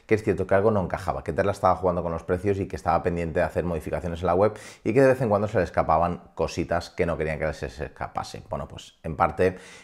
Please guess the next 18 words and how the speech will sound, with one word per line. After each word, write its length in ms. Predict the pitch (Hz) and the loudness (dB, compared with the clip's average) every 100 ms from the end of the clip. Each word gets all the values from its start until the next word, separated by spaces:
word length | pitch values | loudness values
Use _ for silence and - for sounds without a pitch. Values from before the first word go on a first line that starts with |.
| _ _ _ _ | _ _ _ _
la 140 | 95 85 | 2 2
respuesta 640 | 82 - 87 - 87 - | 2 0 -2 2 0 0
era 340 | 85 80 78 - | 0 0 0 -2
esto. 400 | 87 - - - | -6 -4 -10 -10
Cuando 220 | - 69 | -10 -8
Tesla 180 | 73 85 | -2 -2
está 160 | 85 82 | 0 0
jugando 200 | 95 80 | 0 -2
con 80 | 67 | -4
la 40 | |
página 260 | 92 110 113 | -4 0 2
web, 240 | 90 92 | 2 2
tiene 200 | 95 82 | -2 -4
que 100 | 78 | -4
ver 300 | 73 - - | -4 -6 -8
con 160 | - 82 | -2 -2
los 140 | 67 | -2
precios. 420 | - 76 - 62 | -8 -8 -8 -14